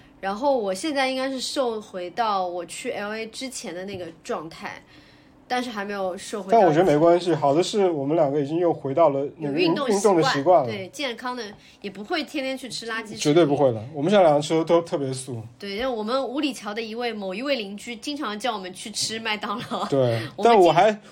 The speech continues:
Speaker 2: 我会经常去吃，但是我觉得没什么。
Speaker 1: <laughs> 因为你运动量大呀。
Speaker 2: 对，而且这四天隔离在家里面，我每天都在做半个小时的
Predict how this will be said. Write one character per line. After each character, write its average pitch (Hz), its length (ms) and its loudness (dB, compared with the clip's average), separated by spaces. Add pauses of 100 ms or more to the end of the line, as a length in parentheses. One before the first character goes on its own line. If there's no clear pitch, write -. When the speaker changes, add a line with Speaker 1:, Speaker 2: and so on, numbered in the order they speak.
Speaker 2:
我 151 180 6
会 233 160 4
经 202 240 -4
常 151 160 0
去 143 140 -6
吃， 131 260 -10
但 214 140 -4
是 226 60 0
我 170 120 2
觉 147 120 0
得 180 40 2
没 151 220 0
什 151 180 -4
么。 107 80 -10 (680)
Speaker 1:
<laughs> - 640 -18
因 370 140 -4
为 508 100 0
你 226 180 -8
运 277 180 -10
动 277 120 -12
量 247 240 -10
大 294 200 -12
呀。 - 180 -18 (300)
Speaker 2:
对， 202 100 6
而 202 100 8
且 202 140 4
这 220 220 4 (140)
四 220 200 -2
天 196 360 2 (320)
隔 160 180 4
离 170 140 8
在 170 120 6
家 160 160 8
里 156 100 2
面， 143 160 0
我 139 80 -2
每 135 160 0
天 165 240 0
都 160 140 0
在 156 180 4
做 143 260 -4
半 151 160 2
个 143 80 -4
小 123 160 -8
时 123 160 -12
的 123 260 -8